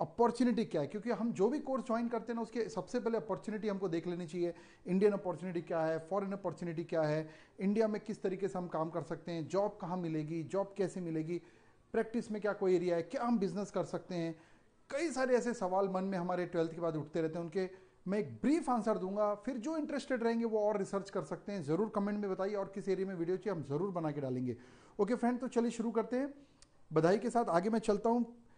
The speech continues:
पहले सीए कोर्स के बारे में मैं आपको बता दूँ कि जो चार्टर्ड अकाउंटेंसी कोर्स है, ये जो कोर्स है,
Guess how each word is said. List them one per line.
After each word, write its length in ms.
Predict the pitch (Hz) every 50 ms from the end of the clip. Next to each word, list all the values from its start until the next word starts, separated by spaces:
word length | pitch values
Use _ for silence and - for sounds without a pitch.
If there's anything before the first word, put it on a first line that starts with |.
| - - - -
पहले 260 | 185 196 220 262 254
सीए 300 | - - - 226 240 254
कोर्स 300 | 247 - 233 240 226 -
के 120 | - 262 240
बारे 300 | 175 190 185 185 208 233
में 120 | 220 240
मैं 140 | 233 226 233 226
आपको 340 | - 180 185 185 - 240 247 240 233 240 - - - - - - _ -
बता 240 | 143 160 160 180 185
दूँ 180 | 185 226 254 240
कि 120 | 247 247 240
जो 120 | 196 233
चार्टर्ड 400 | 233 - - - 185 180 233 233
अकाउंटेंसी 500 | 233 233 214 208 202 185 214 208 202 233
कोर्स 300 | 220 - 180 170 156 - -
है, 80 | - - - - - - - _ _ _ _ _ _ _ _ _ _ _ - - - - - - - _ - - - - - 127 -
ये 320 | 196 233 254 269 277 269 247
जो 180 | 190 175 233 240
कोर्स 360 | 240 208 202 214 220 220 -
है, 320 | 214 196 180 175 185 -